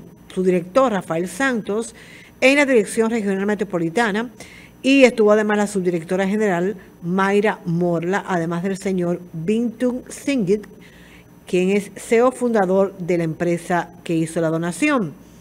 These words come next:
Eh, Santos dijo que el donativo llega en momentos en que el Infotet está en un proceso de transformar y actualizar sus espacios de formación. "Estamos cambiando la manera en que preparamos los técnicos que se capacitan en Infotet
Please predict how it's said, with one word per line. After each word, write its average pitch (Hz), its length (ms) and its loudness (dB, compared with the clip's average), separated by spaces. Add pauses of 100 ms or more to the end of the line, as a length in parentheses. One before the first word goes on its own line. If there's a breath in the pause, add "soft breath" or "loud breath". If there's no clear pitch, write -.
(800 loud breath)
Eh, 190 800 4
Santos 247 640 2
dijo 208 280 0
que 214 80 -2
el 185 80 0
donativo 185 440 0
llega 196 300 2
en 190 100 0
momentos 185 420 -2
en 175 120 -2
que 180 80 -4
el 170 60 -2
Infotet 170 420 -2
está 277 260 -4
en 214 100 0
un 220 60 -2
proceso 196 400 -4
de 185 120 0
transformar 180 600 -4 (500 loud breath)
y 220 100 6
actualizar 247 500 0
sus 214 200 -8
espacios 185 500 -4
de 214 120 2
formación. 175 840 -2 (380 loud breath)
"Estamos 180 420 -4
cambiando 311 800 0 (300 loud breath)
la 165 100 -4
manera 165 220 0
en 208 100 0
que 208 100 -4
preparamos 175 840 -2
los 160 280 -6
técnicos 277 520 0
que 175 140 -4
se 175 120 -8
capacitan 185 600 -4
en 170 100 -2
Infotet 165 520 -4